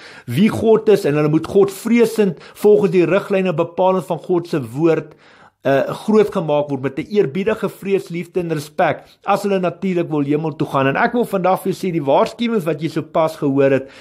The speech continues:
is hard en duidelik, uh, van ouers wat nie daai verantwoordelikheid vat nie. En ek wil vandag vir jou sê, die Here se hart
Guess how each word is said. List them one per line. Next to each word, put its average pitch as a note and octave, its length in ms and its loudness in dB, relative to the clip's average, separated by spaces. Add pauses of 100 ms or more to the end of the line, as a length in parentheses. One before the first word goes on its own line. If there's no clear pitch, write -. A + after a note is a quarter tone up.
(140)
is C#3+ 140 0
hard D3+ 320 2
en E3+ 140 -2
duidelik, D3 480 0 (260)
uh, C3+ 220 0
van D3 260 -2
ouers F3 460 4
wat D3 220 0
nie F#3+ 120 2
daai D3+ 220 4
verantwoordelikheid C#3+ 800 0
vat C3+ 300 -2
nie. C#3 60 -2
En C3 60 -6
ek A3 160 0
wil A3+ 140 0
vandag F3 420 0
vir F3 100 0
jou E3 80 -4
sê, E3+ 220 -2
die D#3+ 180 -2
Here G#3+ 160 2
se G#3+ 140 -4
hart D3 440 -2